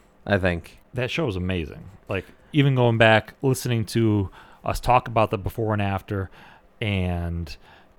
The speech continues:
Speaker 2: going through my photos. And s-, I should probably put some more photos and video up on our Twitter. It was a great experience.
Speaker 1: I
Speaker 2: So much
Speaker 1: think
Speaker 2: fun.
Speaker 1: I, yeah, and I, I think it's something that you can just,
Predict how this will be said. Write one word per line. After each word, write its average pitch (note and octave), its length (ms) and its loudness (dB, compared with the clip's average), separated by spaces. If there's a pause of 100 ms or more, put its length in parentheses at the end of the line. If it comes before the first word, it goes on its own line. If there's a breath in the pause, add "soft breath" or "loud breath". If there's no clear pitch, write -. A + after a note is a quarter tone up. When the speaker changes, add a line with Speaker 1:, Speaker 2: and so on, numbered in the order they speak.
(100)
Speaker 2:
going A#2+ 180 2
through A2 120 -4
my F#2+ 160 0
photos. A#2+ 680 6
And G2 100 -6
s-, - 60 -2
I A#2 60 0
should - 140 -6
probably A#2+ 180 2
put - 80 -10
some - 80 -8
more G2 100 0
photos G2+ 260 0
and F2 80 -2
video F#2+ 220 0
up - 80 -4
on F2 100 -2
our E2 120 -6
Twitter. F2+ 340 -2
It - 100 -4
was D3 140 2
a D#3 60 4
great A2+ 240 6
experience. - 500 -8 (160)
Speaker 1:
I D3 80 6
Speaker 2:
So G3+ 80 10
much C#3+ 100 8
Speaker 1:
think F#2+ 120 -2
Speaker 2:
fun. D2 100 -10 (320)
Speaker 1:
I, G3 40 0
yeah, E3 360 8
and A2+ 140 2
I, D3 300 4
I F3 60 10
think F#3 200 6
it's D#3+ 160 6
something F3+ 220 6
that F3 140 8
you F3 160 4
can E3+ 320 2
just, D#3+ 300 0